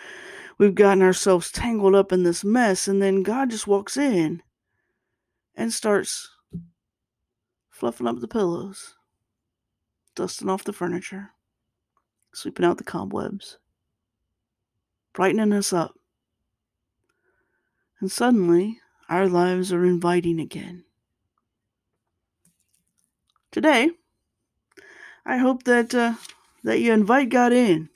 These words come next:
Invite God in to fluff things up,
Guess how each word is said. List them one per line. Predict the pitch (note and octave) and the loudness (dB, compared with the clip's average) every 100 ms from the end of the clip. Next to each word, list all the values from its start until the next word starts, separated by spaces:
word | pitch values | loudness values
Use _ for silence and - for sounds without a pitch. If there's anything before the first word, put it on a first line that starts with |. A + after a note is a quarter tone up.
| _ _ _ _ _ _ _ _ _ | _ _ _ _ _ _ _ _ _
Invite | G3 B3+ D#4+ | -4 0 2
God | C#4+ C#4 | 2 4
in | C4 G#3 F3+ | 4 2 0
to | E3+ E3 E3+ _ _ _ _ _ _ _ _ _ _ | -4 -6 -8 _ _ _ _ _ _ _ _ _ _
fluff | - D4 C#4+ | -8 -4 -4
things | - B3+ A3+ | -2 0 0
up, | G3 - | 0 -4